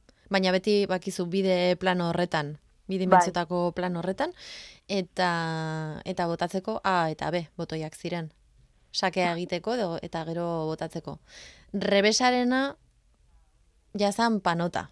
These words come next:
Speaker 1: esaten dana.
Speaker 2: <laughs>
Speaker 1: Rebesari ematea. <laughs> Bideojokoan ere. Ze hor ja, ni ez nintzen kapaz izan rebesak egiteko, bizitza osoan joko horrekin, txikia nintzen egia da. Baina bere taktika omen zeukan, pentsatzen dut bi boto hiri eman ez izango zala, ez dakit.
Speaker 2: Bai,
Speaker 1: Ez dakit
Speaker 2: seguruena,
Speaker 1: horrean.
Speaker 2: seguruena.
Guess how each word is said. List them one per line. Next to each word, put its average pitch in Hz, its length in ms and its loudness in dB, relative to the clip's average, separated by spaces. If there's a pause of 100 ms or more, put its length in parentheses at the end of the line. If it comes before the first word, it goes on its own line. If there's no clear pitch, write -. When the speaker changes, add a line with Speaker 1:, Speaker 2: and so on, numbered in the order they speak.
Speaker 1:
esaten 185 380 -2
dana. 160 200 2
Speaker 2:
<laughs> - 480 0
Speaker 1:
Rebesari 208 460 6
ematea. 185 440 4 (340)
<laughs> 220 340 4
Bideojokoan 233 760 6
ere. 190 380 4 (440)
Ze 214 260 6
hor 226 160 8
ja, 247 220 8
ni 240 120 4
ez 240 80 6
nintzen 226 280 4
kapaz 190 280 4
izan 175 380 0
rebesak 180 440 0
egiteko, 170 500 -8
bizitza 185 340 -4
osoan 180 260 -4
joko 170 300 -4
horrekin, 180 400 -4
txikia 180 240 -2
nintzen 156 300 -4
egia 160 320 -6
da. - 20 -12 (640)
Baina 180 640 4
bere 180 200 4
taktika 202 340 4
omen 175 180 2
zeukan, 180 380 0
pentsatzen 185 400 -2
dut 196 100 2
bi 208 140 2
boto 180 220 4
hiri 165 160 0
eman 160 240 0
ez 156 120 -4
izango 156 280 -6
zala, 165 340 -4
ez 160 80 -10
dakit. - 400 -10
Speaker 2:
Bai, 165 260 6
Speaker 1:
Ez 175 140 -6
dakit 156 140 -2
Speaker 2:
seguruena, 165 320 6
Speaker 1:
horrean. 147 300 0
Speaker 2:
seguruena. 147 540 -6